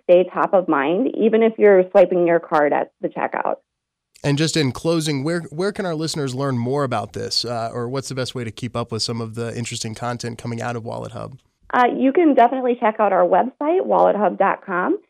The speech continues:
Speaker 1: You can also find us on social media. Um, we're on Facebook,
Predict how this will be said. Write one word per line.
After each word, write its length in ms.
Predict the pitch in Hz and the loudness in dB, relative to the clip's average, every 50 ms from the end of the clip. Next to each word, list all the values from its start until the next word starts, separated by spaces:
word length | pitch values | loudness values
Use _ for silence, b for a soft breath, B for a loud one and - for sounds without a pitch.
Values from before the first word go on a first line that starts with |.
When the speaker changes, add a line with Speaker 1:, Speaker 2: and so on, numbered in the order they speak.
| _ _ | _ _
Speaker 1:
You 100 | - 240 | -4 2
can 140 | 247 262 226 | 2 4 4
also 260 | 226 226 226 - 226 | 4 2 2 0 0
find 240 | 226 - 175 180 196 | -2 0 0 2 2
us 120 | 208 214 214 | 2 2 0
on 240 | - - 180 180 185 | 0 0 0 0 4
social 320 | 185 170 160 165 - 170 170 | 4 4 4 4 2 2 2
media. 480 | 165 175 185 202 240 262 302 330 392 415 427 b b b b b b _ | 2 2 0 0 2 2 2 2 2 0 -2 b b b b b b _
Um, 420 | - 202 190 185 180 165 165 175 | 4 4 6 6 6 4 2 2
we're 160 | - 202 196 185 | 2 2 4 4
on 200 | 180 175 185 180 | 4 2 0 0
Facebook, 720 | - - 269 226 233 240 _ _ 220 220 214 208 202 - | 2 2 4 4 4 0 _ _ 4 6 6 4 2 -2